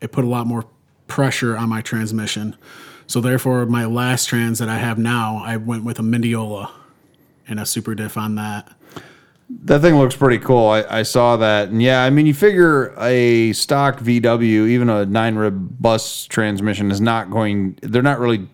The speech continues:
Speaker 2: meant to hold three, four hundred horsepower of a turbocharged engine or anything like that. Those were originally behind the little Pancake four, you know, s-,
Speaker 1: <laughs>
Speaker 2: what, sixty horsepower engines. So,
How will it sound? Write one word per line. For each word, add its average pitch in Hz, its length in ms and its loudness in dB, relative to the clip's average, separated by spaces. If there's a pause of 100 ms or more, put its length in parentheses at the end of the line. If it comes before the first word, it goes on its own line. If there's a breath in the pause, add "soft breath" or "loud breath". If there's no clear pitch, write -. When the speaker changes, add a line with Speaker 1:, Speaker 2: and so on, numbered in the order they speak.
(160)
Speaker 2:
meant 117 440 0
to 113 100 -2
hold 107 320 0
three, 107 160 0
four 98 160 0
hundred 101 220 0
horsepower 101 480 0
of 90 60 -6
a 90 40 -8
turbocharged 92 720 -2
engine 85 320 -2
or 78 100 -8
anything 90 240 -8
like 92 200 -6
that. - 260 -6 (300 loud breath)
Those 135 180 6
were 131 100 6
originally 117 360 2
behind 104 320 0
the - 20 -2
little 101 160 -2
Pancake 104 560 -2
four, 104 460 2
you 92 80 0
know, 92 320 0
s-, - 180 -6
Speaker 1:
<laughs> - 0 -
Speaker 2:
what, 87 380 -4
sixty - 320 -2
horsepower 95 720 0
engines. 90 520 -4
So, 95 380 -2